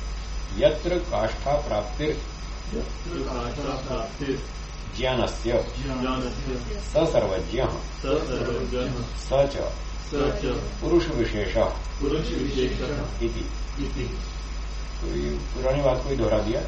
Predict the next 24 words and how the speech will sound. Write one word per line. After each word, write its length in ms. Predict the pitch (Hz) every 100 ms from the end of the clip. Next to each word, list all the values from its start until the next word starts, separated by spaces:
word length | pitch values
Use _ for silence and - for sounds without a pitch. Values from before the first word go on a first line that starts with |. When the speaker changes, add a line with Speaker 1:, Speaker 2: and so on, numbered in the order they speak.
| - - -
Speaker 1:
कि 100 | 117
जिसमें 500 | 117 127 143 160 127
ज्ञान 240 | 120 123
की 320 | 127 151 156 -
काष्ठा 300 | 110 - 139
प्राप्ति 440 | 135 104 - 107
हो, 280 | 101 - - -
उच्चतम 420 | 117 - 101 120 139
सीमा 280 | 117 101
हो, 320 | 92 87 92 - - -
वही 240 | 101 120 143
सर्वज्ञ 420 | 107 101 95 95
है 300 | 90 - - - - - - - - -
और 120 | 113
वही 280 | 104 107 151
पुरुष 320 | - 117 113
विशेष 420 | 90 82 85 85
है, 200 | 80 78 - - - - - -
वही 180 | 104 113
ईश्वर 400 | 113 - 90 90
है, 100 | -
उसी 320 | - 117 113
को 100 | -
समर्पण 440 | - 90 85 -